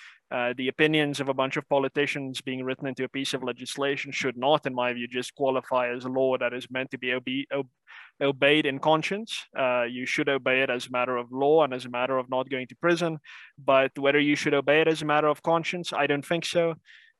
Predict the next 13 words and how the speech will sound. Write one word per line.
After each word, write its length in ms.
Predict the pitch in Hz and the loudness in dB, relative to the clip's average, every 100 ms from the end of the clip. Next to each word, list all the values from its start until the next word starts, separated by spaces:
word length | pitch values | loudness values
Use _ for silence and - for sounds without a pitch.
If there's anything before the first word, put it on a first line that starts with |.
| - | -4
Uh, 160 | 123 | -2
I 140 | 117 123 | 0 -2
think 280 | 151 143 135 | -2 -4 -2
drop 340 | 143 143 - | 4 4 4
a 40 | |
lot 200 | 147 139 | 2 4
of 180 | 139 131 | 4 2
the, 260 | 131 127 127 | -4 -4 0
uh, 240 | 123 123 131 | 0 0 -2
the 140 | 131 | -2
rev-, 380 | 131 127 127 131 | -2 -4 -8 -8
the 120 | 135 | 0
reverence 680 | 131 147 147 139 135 - | 2 4 4 2 0 -4